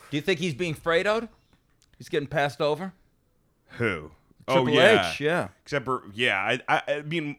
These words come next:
Speaker 2: in my mind, you know, if,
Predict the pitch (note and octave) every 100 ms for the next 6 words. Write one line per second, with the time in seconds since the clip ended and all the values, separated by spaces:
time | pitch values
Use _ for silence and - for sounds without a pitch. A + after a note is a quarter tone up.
0 | - D3 D3 G3+ G3+ C#3+ B2+ A#2+ A2+ -
1 | _ - _ _ _ - - C3+ C3 B2+
2 | B2 G#2+ A#2+